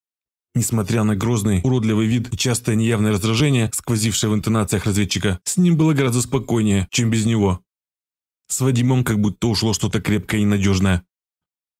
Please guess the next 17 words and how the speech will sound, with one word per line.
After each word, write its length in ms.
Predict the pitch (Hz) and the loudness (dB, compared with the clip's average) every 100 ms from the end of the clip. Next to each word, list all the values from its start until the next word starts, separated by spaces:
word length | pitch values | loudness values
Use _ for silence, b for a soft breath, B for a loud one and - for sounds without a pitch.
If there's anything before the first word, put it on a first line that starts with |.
| _ | _
Вроде 340 | 127 165 135 | 0 2 2
уверенности, 640 | 131 147 135 117 - 98 85 | 2 2 2 0 0 -2 0
если 300 | 131 117 120 | 0 0 0
не 100 | 117 | 0
в 40 | |
завтрашнем 520 | 120 117 110 - 110 | 0 -2 -2 0 0
дне, 240 | 113 139 143 | 2 0 0
то 80 | 113 | -2
хотя 340 | 120 135 208 | 0 0 2
бы 120 | 180 147 | 2 2
в 20 | |
следующей 420 | 156 139 123 123 | 2 2 2 0
минуте. 480 | 120 117 98 101 90 | 2 0 0 -2 -2
Это 220 | 196 170 127 | -4 -2 -2
ощущалось 560 | - 120 143 123 110 | 0 0 0 0 0
во 80 | 113 | -2
всём. 360 | 101 117 104 | -2 -2 -2